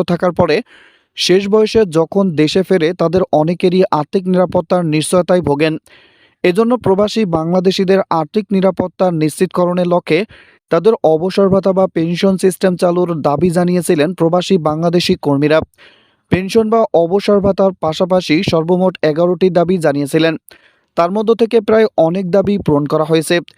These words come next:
এবার নতুন করে অবসর ভাতা বা পেনশন সিস্টেম চালু সহ প্রবাসীদের সহজ শর্তে ব্যাংক লোন সহ বিভিন্ন ধরনের সুযোগ সুবিধা চালু করতে যাচ্ছে বাংলাদেশের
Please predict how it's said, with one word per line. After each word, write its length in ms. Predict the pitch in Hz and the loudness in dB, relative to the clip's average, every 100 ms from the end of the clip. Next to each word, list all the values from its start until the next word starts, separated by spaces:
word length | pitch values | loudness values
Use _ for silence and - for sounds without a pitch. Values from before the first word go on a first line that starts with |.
| _ _ _ | _ _ _
এবার 240 | 175 175 233 | -2 0 0
নতুন 300 | 185 170 208 | -2 -2 0
করে 220 | 202 208 214 - | 2 2 2 2
অবসর 440 | 160 160 190 196 190 | 0 0 0 0 0
ভাতা 220 | 190 190 | 0 0
বা 140 | 185 185 | 0 -2
পেনশন 380 | 165 165 165 190 | -2 -2 0 0
সিস্টেম 360 | 175 185 - 185 180 | 2 -2 0 -2 -2
চালু 240 | - 160 185 | -2 0 0
সহ 200 | 180 180 156 214 _ _ _ _ | -2 0 0 -2 _ _ _ _
প্রবাসীদের 520 | 170 180 208 226 208 214 - | 0 2 0 0 0 0 0
সহজ 260 | 165 196 190 | 0 0 0
শর্তে 320 | 196 180 202 165 | -2 0 0 2
ব্যাংক 240 | 156 170 175 | 0 0 0
লোন 160 | 190 190 | 0 2
সহ 200 | 185 170 151 180 | 0 0 0 0
বিভিন্ন 260 | 160 175 190 | 0 0 0
ধরনের 320 | 180 185 185 180 | 0 0 0 0
সুযোগ 260 | 156 160 180 | 0 0 0
সুবিধা 280 | 180 175 185 175 | 0 2 0 0
চালু 200 | 156 170 | -2 -2
করতে 280 | 185 185 185 | -2 0 2
যাচ্ছে 280 | 185 175 151 226 - - _ _ | 2 2 0 -2 -10 -20 _ _
বাংলাদেশের 580 | 135 165 185 208 214 220 | -2 -2 -2 -2 0 0